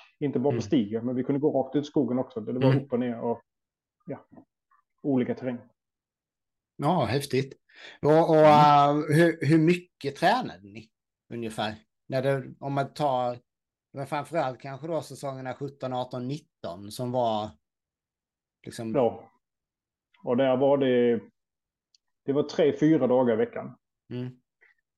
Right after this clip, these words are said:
Speaker 1: Lite utspritt. Eh, det var framförallt tjugo, nu ska vi se, sjutton, arton hade jag ganska bra struktur på träningen.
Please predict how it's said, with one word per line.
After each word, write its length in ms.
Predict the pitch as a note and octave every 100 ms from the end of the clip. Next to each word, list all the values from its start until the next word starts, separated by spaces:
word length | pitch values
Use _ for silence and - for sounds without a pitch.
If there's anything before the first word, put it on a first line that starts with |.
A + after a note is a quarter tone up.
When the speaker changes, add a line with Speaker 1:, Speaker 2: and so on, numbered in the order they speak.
| _ _ _ _
Speaker 1:
Lite 280 | - C3+ A#2
utspritt. 600 | C3+ C3+ - - G#2 - - - - _ _ _ _ _ _ _ _ _ _ _ _ _ - A3+
Eh, 560 | D3 A#2 A2 A2 A2+ A#2 B2+ _ _ E3
det 80 | B2
var 600 | C3 B2+ A#2+ A2+ A2+ A2+ - _ _ _ _ _ _ _ _ _ _ _ _ _ _ _ -
framförallt 400 | E3 C#3+ D3+ B2+
tjugo, 720 | - D3 C#3+ C3+ C3 C3 C3
nu 80 | C3+
ska 120 | C3
vi 40 |
se, 120 | C#3+
sjutton, 600 | B2+ - D3+ D3 - A#2+ A#2+
arton 580 | D3+ C#3+ - A#2 G#2+ G#2+ _ _ _ _ _ _
hade 260 | - D3+
jag 160 | C#3 B2
ganska 420 | C#3 C#3+ - B2+
bra 180 | A2 B2
struktur 480 | - C3 - C#3+ A2+
på 140 | A2+
träningen. 560 | - B2 B2+ G#2+ G#2